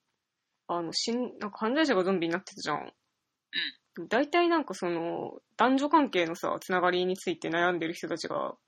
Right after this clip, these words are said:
Speaker 1: ゾンビになったじゃん。
Speaker 2: ですね。
Speaker 1: でもなんか、その主人公である和樹とかたちはさ、誰一人なんか男女問題で悩んでないんだよね。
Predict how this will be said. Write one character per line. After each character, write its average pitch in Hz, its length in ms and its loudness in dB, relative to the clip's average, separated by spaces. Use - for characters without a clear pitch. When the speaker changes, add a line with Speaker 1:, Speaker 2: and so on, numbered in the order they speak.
Speaker 1:
ゾ 185 100 -4
ン 175 60 -4
ビ 165 80 -4
に 165 60 -6
な 170 60 -8
っ - 60 -14
た - 120 -18
じ 175 120 -8
ゃ - 40 -4
ん。 65 100 -8
Speaker 2:
で - 60 -18
す - 180 2
ね。 - 40 -20
Speaker 1:
で 196 80 -2
も 180 120 -2
な 214 80 0
ん 269 80 -2
か、 180 320 0
そ - 120 -12
の 175 80 -8
主 - 160 -8
人 330 160 0
公 208 240 2
で 185 60 4
あ 170 80 4
る 170 120 -4
和 202 120 0
樹 - 240 -8
と 160 80 -10
か - 200 -4
た 190 100 -8
ち - 120 -10
は - 60 -4
さ、 - 360 -4
誰 196 180 4
一 - 160 -4
人 320 140 4
な 330 60 4
ん 302 40 2
か 196 100 2
男 196 180 4
女 220 100 -2
問 247 180 4
題 170 120 6
で 165 60 2
悩 170 200 4
ん 170 40 0
で 160 80 2
な 160 80 -2
い 139 60 -6
ん 135 60 -10
だ 101 60 -10
よ 95 60 -10
ね。 - 140 -16